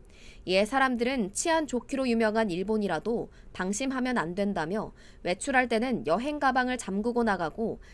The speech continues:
금고가 있더라도 직원들이 비상열쇠를 가지고 있어 조심해야 한다고 조언했습니다.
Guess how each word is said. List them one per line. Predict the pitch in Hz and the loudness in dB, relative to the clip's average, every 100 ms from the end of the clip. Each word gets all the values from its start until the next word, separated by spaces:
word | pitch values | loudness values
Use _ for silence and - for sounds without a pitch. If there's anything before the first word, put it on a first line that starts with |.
| - - | -12 0
금고가 | 226 240 269 254 | 2 4 4 4
있더라도 | 202 233 220 202 233 202 - | 4 2 2 2 2 0 -2
직원들이 | - 220 277 285 277 269 269 | -4 0 2 2 0 -2 -2
비상열쇠를 | 220 269 269 262 240 240 240 | -2 -2 0 0 0 0 0
가지고 | 220 196 202 185 | -2 -2 -2 -4
있어 | - 196 190 | -2 0 0
조심해야 | - 220 294 277 269 | 0 -2 0 0 0
한다고 | 262 240 208 185 170 | 0 0 0 -2 -4
조언했습니다. | - 208 208 190 156 131 117 | 0 2 2 -2 -8 -10 -10